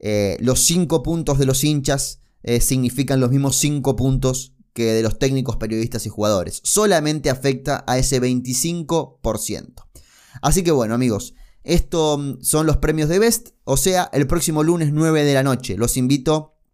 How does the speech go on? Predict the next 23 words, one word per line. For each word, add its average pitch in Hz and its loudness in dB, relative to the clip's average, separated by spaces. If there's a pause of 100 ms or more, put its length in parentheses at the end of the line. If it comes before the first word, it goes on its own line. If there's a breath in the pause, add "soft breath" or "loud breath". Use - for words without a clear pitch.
(640)
a 113 2
ver, 139 2 (460 loud breath)
em, 110 -2
el 131 4
video 135 4
que 131 2
hice 131 0
en 123 0
el 117 0
canal 120 0 (100)
de 117 2
YouTube 117 0
al 107 0
respecto. - -6 (1000 soft breath)
Surgió 180 0
una 262 -2
noticia, 180 0 (260)
em, 117 0
durante, 123 0
em, 110 -4
estas 143 0
últimas 151 2
semanas, 143 -2